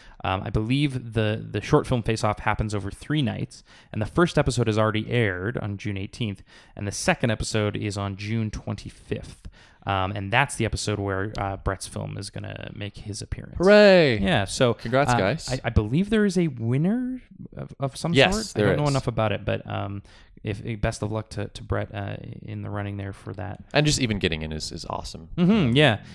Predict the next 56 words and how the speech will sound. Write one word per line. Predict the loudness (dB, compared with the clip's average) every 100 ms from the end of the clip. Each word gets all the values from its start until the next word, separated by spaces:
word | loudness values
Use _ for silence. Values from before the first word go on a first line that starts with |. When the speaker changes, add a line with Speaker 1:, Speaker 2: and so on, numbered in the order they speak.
| 0
Speaker 1:
And | 4
it's | 4
a | 2
cool | 4 4 6
looking | 4 2
short | 4 4
film | 4 2
that | 4
I | 4
haven't, | 4 2 0 -4 -14 -12 -6
I, | -4 0
I | 0
don't | 0
think | 0
anybody's | -2 -2 -2
had | -2
a | -2
chance | -2 -4
to | -6
see | -6 -4
yet. | -2 -4 -6
I | -6
think | -4 -6 -6
C | -6
B | -4
C | -6
Short | -4 -4
Film | -4 -6
Fa-, | -4 -6 -6 -6
Face | -2
Off | -2 -4
is | -8 -12 -20 -10 -4
where | -2
he's | -2
kinda | -2 -2
premiering | -2 0 0 -2
it | -4
too. | -4
Speaker 2:
Yeah. | -2
Speaker 1:
So, | -4 -6 -14 -20 -4
uh, | -2 0
congrats | -2 0 -2 -2
to | -4
him | -2 -2
and, | -2 -4
and | -6 -8
check | -6 -6 -2
that | -2
out | -2 -4
on | -6 -6 -6
June | -6 -6
twenty-fifth | -4 -6 -6 -6
on | -6
C | -6
B |
C. | -8 -10